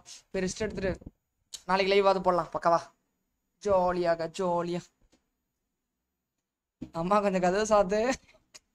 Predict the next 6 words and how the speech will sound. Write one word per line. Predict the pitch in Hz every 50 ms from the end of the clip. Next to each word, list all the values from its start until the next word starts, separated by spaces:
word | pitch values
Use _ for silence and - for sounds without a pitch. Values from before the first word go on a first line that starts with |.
| _ _ _ _ _ _ _ _ _ _ _ _ _ _ -
வாங்க | 185 190 214 233 233 240
பொச்சி | 226 196 220 214 - 247 226
சிவராஜ், | - 233 226 226 226 226 226 226 226 226 220 - - - - _ _ _ _ _ _ _ _ _ _ _ _ _ _ _ _ -
என்னம்மா | - 180 185 190 202 208 214 220 233
வேணும் | 233 226 214 190 180 175
உனக்கு? | 170 165 - - 170 170